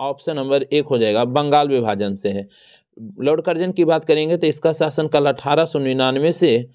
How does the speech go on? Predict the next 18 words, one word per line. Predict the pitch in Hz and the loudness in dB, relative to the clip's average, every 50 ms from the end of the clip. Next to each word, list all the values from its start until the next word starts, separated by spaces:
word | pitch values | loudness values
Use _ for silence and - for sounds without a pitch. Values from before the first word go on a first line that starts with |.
| _ _ _ _ _ _ | _ _ _ _ _ _
उन्नीस | 131 135 143 151 156 160 156 156 | -14 -8 -6 -6 -6 -6 -4 -2
सौ, | - 113 107 104 _ _ _ _ _ _ _ _ _ _ | -2 -2 -2 -4 _ _ _ _ _ _ _ _ _ _
उन्नीस | 120 135 143 147 151 151 - | -12 -8 -6 -4 -4 -4 -2
सौ | - 180 185 175 - _ _ _ _ _ _ _ _ _ _ _ _ - | -2 -2 -2 -2 -8 _ _ _ _ _ _ _ _ _ _ _ _ -12
पाँच | 147 147 143 - - | -10 -10 -12 -14 -12
था, | - 113 104 101 | -12 -10 -10 -10
उन्नीस | 101 - 117 127 135 139 143 143 | -10 -8 -4 -2 0 0 2 2
सौ | 165 160 | 2 0
पाँच | 160 156 139 135 123 - | 2 0 -4 -2 -2 -4
था, | 117 | -6
अठारह | 113 - 131 135 143 | -2 0 2 2 2
सौ | 143 - 143 | 0 -2 -4
निन्यानवे | 131 127 131 131 131 139 147 151 | -2 0 0 0 0 2 0 2
से | - 147 | 2 0
उन्नीस | 139 143 143 139 | 0 0 0 2
सौ | 151 151 | 2 2
पाँच | 151 156 151 151 147 | 2 0 -4 -2 -2
था | - 170 | -2 -4